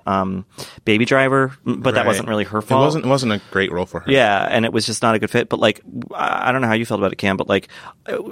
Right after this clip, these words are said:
Speaker 1: I loved her in Cinderella. I thought she was
Speaker 2: Yeah.
Speaker 1: just this, like, bright, effervescent kind of burst of energy, and
Speaker 2: Yeah.
Speaker 1: and, and y-, it's almost ludicrous the way that she is that in this movie because she's just, she's, like, on this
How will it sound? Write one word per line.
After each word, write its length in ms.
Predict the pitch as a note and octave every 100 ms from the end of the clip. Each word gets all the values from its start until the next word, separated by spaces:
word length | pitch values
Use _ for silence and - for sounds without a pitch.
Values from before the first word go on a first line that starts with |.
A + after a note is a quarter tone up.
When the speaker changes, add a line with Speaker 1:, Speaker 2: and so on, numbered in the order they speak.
| - -
Speaker 1:
I 100 | A#2+
loved 360 | A2 B2 A#2+
her 140 | A#2+ G#2
in 80 |
Cinderella. 540 | F#2 F#2+ F2+ F2 F#2 G#2
I 80 | F#2+
thought 220 | G2 F2+
she 160 | - F2+
was 100 | G2+
Speaker 2:
Yeah. 100 | G2+
Speaker 1:
just 180 | F#2 F#2+
this, 200 | F2 F#2+
like, 160 | F2+ - -
bright, 360 | A2+ A2 G#2+ _ _ _
effervescent 680 | D#2 G2 G#2+ G2+ F#2+ F#2 C#2+
kind 180 | G2 F#2
of 180 | F2+ _ _ - -
burst 300 | G#2+ G#2+ -
of 80 | G2+
energy, 440 | G2+ A2 G#2 F#2+
and 160 | E2+ F#2+
Speaker 2:
Yeah. 300 | F#2 F2 E2+ G2+
Speaker 1:
and, 160 | - -
and 180 | G#2+ G#2+ A2+
y-, 140 | A2
it's 180 | B2+ B2+
almost 300 | F3+ C#3 - -
ludicrous 640 | A2 A#2+ C3+ C3 G#2+ F#2
the 100 | G2
way 140 | F#2+ F2
that 140 | -
she 160 | - F#2
is 160 | F2+
that 320 | - F#2 F2 - G2
in 160 | F#2+
this 220 | F#3 -
movie 220 | F2+ F2 E2+
because 280 | F2 F#2 -
she's 200 | F2+ -
just, 240 | - -
she's, 160 | - G#2
like, 120 | F#2
on 120 | G#2
this 160 | G2